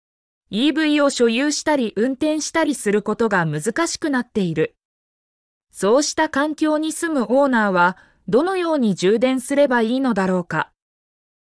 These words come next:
今回は、英国におけるイーブイの充電事情を紹介したい。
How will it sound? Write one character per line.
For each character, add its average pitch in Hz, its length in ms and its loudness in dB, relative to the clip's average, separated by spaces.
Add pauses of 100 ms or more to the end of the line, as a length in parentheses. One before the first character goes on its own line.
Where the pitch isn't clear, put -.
(180)
今 302 240 0
回 254 240 0
は、 180 260 2 (300)
英 220 180 4
国 339 320 -2
に 262 140 0
お 208 80 0
け 208 160 2
る 202 140 4
イ 220 220 -2
ー 233 40 -2
ブ 254 120 0
イ 247 80 2
の 226 180 2
充 190 220 2
電 320 240 -2
事 349 140 -2
情 311 220 2
を 165 100 2
紹 185 260 0
介 214 220 -2
し - 140 -8
た 214 160 -2
い。 - 120 -8